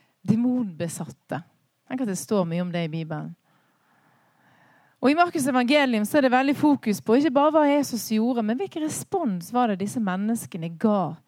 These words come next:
til Jesus? Hvem sa de egentlig at han var? Og det er vel egentlig det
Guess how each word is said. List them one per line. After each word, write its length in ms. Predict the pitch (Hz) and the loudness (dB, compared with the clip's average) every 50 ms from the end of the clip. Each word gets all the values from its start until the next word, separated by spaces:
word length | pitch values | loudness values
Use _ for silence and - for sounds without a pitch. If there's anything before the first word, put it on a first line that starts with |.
| _ _ _ _ _ _ _ _ _ _ _ | _ _ _ _ _ _ _ _ _ _ _
til 220 | - 269 262 233 220 | -4 -2 0 0 0
Jesus? 600 | 214 214 226 226 - - - 180 - - - - _ _ _ _ _ _ _ _ _ _ _ | 0 -2 -2 -4 -6 -12 -16 -18 -18 -20 -20 -20 _ _ _ _ _ _ _ _ _ _ _
Hvem 160 | - 453 - | -6 -6 -6
sa 280 | - - - - 494 392 294 247 | -8 -8 -2 0 2 2 2 2
de 140 | 226 214 220 | 0 -2 0
egentlig 460 | 202 202 220 240 269 269 - 233 202 185 | 0 0 0 0 0 -2 -2 -2 -4 -2
at 280 | 180 - - - - - | -4 -6 -10 -14 -6 -2
han 220 | 220 214 208 202 185 | 0 0 0 0 0
var? 460 | 175 220 226 208 175 - - 180 - _ _ _ _ _ _ _ _ _ _ _ _ _ _ _ _ _ _ _ _ _ _ _ _ | 0 0 0 0 0 -2 -6 -10 -14 _ _ _ _ _ _ _ _ _ _ _ _ _ _ _ _ _ _ _ _ _ _ _ _
Og 80 | 254 277 | 0 2
det 60 | 339 | 2
er 20 | 330 | 4
vel 140 | 311 294 | 2 2
egentlig 240 | 302 320 285 320 285 269 | 0 -2 -2 -4 -2 0
det 80 | 285 | -2